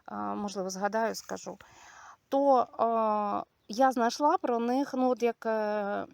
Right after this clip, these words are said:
мінімум, на одних, е, сайтах пишеться, що гаура для сонця, на інших, що сонце і півтінь.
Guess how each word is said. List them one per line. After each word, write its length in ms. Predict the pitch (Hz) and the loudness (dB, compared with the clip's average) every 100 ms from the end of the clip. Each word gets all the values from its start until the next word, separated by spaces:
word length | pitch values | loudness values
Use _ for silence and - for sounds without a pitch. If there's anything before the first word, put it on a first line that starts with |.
| - | -14
мінімум, 680 | - 247 254 208 190 185 202 | -4 0 2 2 0 0 2
на 140 | 220 240 | 6 6
одних, 460 | 240 254 226 - | 4 2 0 0
е, 340 | 208 190 180 196 | 0 2 0 -2
сайтах 460 | - 180 170 185 | 0 2 0 -6
пишеться, 540 | - 208 - 175 180 175 | -4 -6 -6 -8 -8 -6
що 220 | - 190 | -6 -2
гаура 440 | 202 185 175 165 | 2 4 4 0
для 180 | 175 175 | 0 -2
сонця, 480 | 175 175 175 277 349 - - - - | 0 -4 -2 -2 -2 -4 -20 -20 -6
на 120 | 233 | 0
інших, 420 | 220 240 302 403 403 | 2 2 2 0 -4
що 240 | - 247 | -4 -4
сонце 400 | - 214 220 240 | -2 -4 -2 -4
і 40 | |
півтінь. 520 | 226 214 - 160 165 | -6 -8 -8 -10 -12